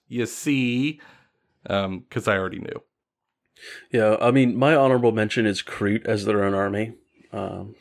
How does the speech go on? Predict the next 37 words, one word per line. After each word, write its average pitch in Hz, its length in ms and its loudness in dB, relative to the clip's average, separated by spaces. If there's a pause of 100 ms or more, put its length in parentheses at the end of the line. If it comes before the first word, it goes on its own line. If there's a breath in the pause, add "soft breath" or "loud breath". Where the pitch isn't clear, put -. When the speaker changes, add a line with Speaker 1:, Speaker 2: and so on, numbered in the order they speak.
Speaker 2:
'cause - 160 -12
Kroot 277 600 4
Speaker 1:
Oh. - 20 2
Speaker 2:
as 107 220 2
one 101 120 0
of 98 60 -2
the 98 80 0
sub 98 340 -2
races 107 380 0
for 101 160 -4
Tau 95 600 0
is 101 180 -2
just - 300 -10
very, 98 420 0
it's - 160 -6
very 147 160 4
interesting, - 400 -4 (360 loud breath)
and - 100 -8
they're 104 80 0
great. 117 260 2
They 104 80 -6
have 107 160 0
multiple 101 280 -6
kits, - 460 -2
and 101 160 -4
they've 104 140 -6
got, 104 260 -2 (260)
they 107 220 0
could 123 380 0
be 131 120 2
built 113 380 2
out 127 240 2
into 107 240 -4
a 101 60 -4
full - 180 -4
faction. 107 500 -4 (500 loud breath)
Um, 95 360 -8